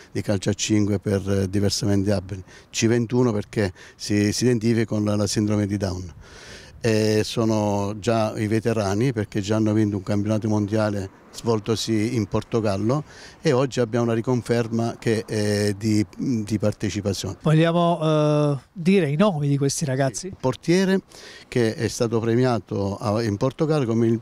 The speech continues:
Speaker 1: miglior portiere dei mondiali, Leocata Francesco. Poi abbiamo il difensore centrale, eh, Simone Di Giovanni, e poi abbiamo l'attaccante Matteo Simoni.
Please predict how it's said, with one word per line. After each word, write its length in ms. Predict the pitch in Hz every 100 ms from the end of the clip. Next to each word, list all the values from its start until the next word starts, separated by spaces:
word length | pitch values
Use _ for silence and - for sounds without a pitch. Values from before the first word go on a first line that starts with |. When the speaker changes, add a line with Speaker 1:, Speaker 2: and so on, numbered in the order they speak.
| -
Speaker 1:
miglior 420 | 127 117 143 123
portiere 400 | 131 120 - 120
dei 80 | 113
mondiali, 480 | 107 101 95 95
Leocata 380 | 104 113 117 110
Francesco. 640 | 104 101 - 90 - 98 - - - -
Poi 180 | 170
abbiamo 320 | 147 117 113 131
il 80 | 127
difensore 540 | 135 120 117 120 113
centrale, 640 | 110 107 110 98 104 170 175 - - - - - - -
eh, 280 | 117 107 107
Simone 480 | - 113 131 120
Di 140 | 107 110
Giovanni, 580 | 120 107 95 104 160 175 - -
e 120 | - 185
poi 160 | 165
abbiamo 260 | 131 127 120
l'attaccante 1000 | 123 - 165 - 123 113 110 127 120 117 - _ _ -
Matteo 640 | 127 131 _ - 120 113
Simoni. 580 | 104 113 107 101 104 92